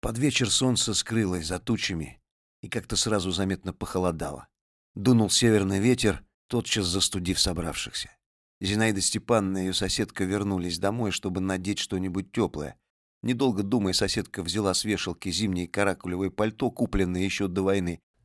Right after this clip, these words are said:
а Зинаида Степановна пошла в комнату к комоду, где лежала теплая вязаная кофточка. И тут увидела, что ящики комода открыты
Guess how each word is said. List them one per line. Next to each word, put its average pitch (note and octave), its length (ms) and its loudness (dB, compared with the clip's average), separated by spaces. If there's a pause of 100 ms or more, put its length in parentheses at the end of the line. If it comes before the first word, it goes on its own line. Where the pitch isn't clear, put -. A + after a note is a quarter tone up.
(160)
а G2+ 80 -2
Зинаида G2+ 380 2
Степановна G2 640 0 (380)
пошла A2+ 520 2
в - 120 -18
комнату A2 420 -2
к - 120 -12
комоду, D2 560 -2 (420)
где E2+ 220 -6
лежала E2+ 380 -4
теплая F#2 420 -2
вязаная F2 480 -2
кофточка. - 640 -10 (680)
И B2+ 160 -2
тут B2+ 640 -2 (160)
увидела, A2 640 -2
что - 220 -6
ящики G#2 560 -2
комода G2 540 -2
открыты G#2+ 640 -4